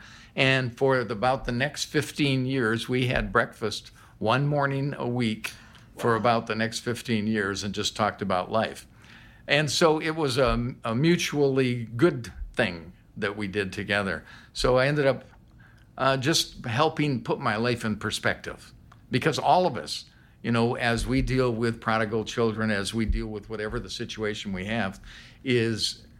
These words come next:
Speaker 1: trying to put that in perspective. Um, and we often find once we, when we do hear other people's stories, we find out,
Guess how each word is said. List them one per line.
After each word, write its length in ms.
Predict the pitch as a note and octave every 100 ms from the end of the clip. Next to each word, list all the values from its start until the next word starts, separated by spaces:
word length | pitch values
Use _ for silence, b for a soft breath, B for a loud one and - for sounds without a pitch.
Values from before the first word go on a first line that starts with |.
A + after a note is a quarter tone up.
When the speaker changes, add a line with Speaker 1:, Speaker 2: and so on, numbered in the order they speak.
| -
Speaker 1:
trying 380 | - C3 C3+ D#3
to 80 | D3
put 220 | - C3+
that 180 | A#2 A2+
in 100 | A2
perspective. 960 | G#2+ G#2+ - - A2 - G#2+ F#2 - b b b b -
Um, 480 | G2+ G2 G2+ F#2+ - - - -
and 160 | B2
we 160 | A#2+ C3
often 600 | - B2 D#3+ - E3 C3+
find 460 | - C3+ A#2 F#2
once 480 | G2+ A#2 C3+ - - B B B
we, 420 | A#2+ A2+ A2 -
when 300 | A#2 A2+ A2
we 120 | A2
do 260 | F2+ F#2+ E3
hear 280 | A#2+ A#2 G#2
other 180 | C3+ D3+
people's 420 | A2+ A2+ - F#2
stories, 600 | - C3+ C3 E2 D#2 F#2+
we 180 | - A2+
find 320 | G#2 G#2+ G2
out, 280 | F#2+ E2 -